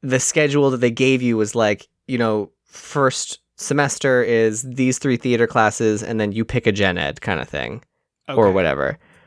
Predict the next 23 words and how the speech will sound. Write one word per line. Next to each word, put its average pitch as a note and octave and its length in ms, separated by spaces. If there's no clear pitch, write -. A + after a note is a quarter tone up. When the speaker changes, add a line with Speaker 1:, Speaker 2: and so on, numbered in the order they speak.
Speaker 1:
So - 140
I D3 100
assume, D#3 280
Speaker 2:
Yeah. F#3 60
Speaker 1:
I E3 40
guess D#3+ 160
I D3+ 60
did C3+ 160
have B2 120
to A#2+ 60
sign A#2+ 200
up G#2+ 100
for A2+ 140
those, G#2 400
but A#2 160
they A2+ 100
were A2+ 80
like, A2 160
"If A#2+ 60
you B2+ 80
have B2 80
any A2+ 100
trouble, B2 500